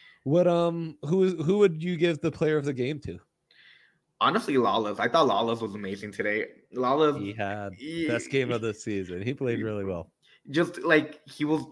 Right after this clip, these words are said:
Speaker 2: a stalwart back there. He didn't let
Speaker 1: Yeah.
Speaker 2: anything get by. They, they would shoot it, and he was a wall. So I'll give it to Lawless for today for sure.
Speaker 1: I love that. Um, definitely cleaner than Trusty, who had, you know, that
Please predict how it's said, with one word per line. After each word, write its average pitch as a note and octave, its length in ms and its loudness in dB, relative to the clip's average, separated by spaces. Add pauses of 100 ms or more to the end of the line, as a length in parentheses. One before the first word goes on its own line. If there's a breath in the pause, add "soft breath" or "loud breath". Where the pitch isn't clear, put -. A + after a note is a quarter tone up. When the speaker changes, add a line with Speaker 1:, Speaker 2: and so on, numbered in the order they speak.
(100)
Speaker 2:
a B2+ 40 0
stalwart G#2 500 -2
back G#2 220 -8
there. G#2+ 100 -2
He A#2+ 140 -2
didn't A#2+ 200 0
let A2+ 180 0
Speaker 1:
Yeah. A2 60 -2
Speaker 2:
anything A#2+ 320 -2
get B2 180 2
by. A2+ 500 2 (300 loud breath)
They, B2 400 0 (180)
they B2+ 60 0
would A#2+ 160 -2
shoot B2+ 260 -4
it, B2 80 4
and A#2 100 -2
he A#2+ 80 -8
was A2+ 140 -6
a A2 60 -2
wall. G2+ 520 -4
So G#2 360 -4
I'll C#3 100 6
give C3 140 2
it A#2 100 -4
to - 80 -10
Lawless G2 320 -8
for G2 80 -12
today G2 300 -10
for F#2+ 120 -18
sure. G2 300 -8 (600)
Speaker 1:
I B2+ 100 -2
love B2 280 -2
that. A2+ 320 -4
Um, F#2+ 500 -8 (200)
definitely A#2 520 -2
cleaner A2 420 -4
than G2 200 -4
Trusty, G#2 680 -4
who F#2 180 -8
had, F2+ 320 -8
you G2 100 -8
know, D2+ 140 -10
that D#2 220 -14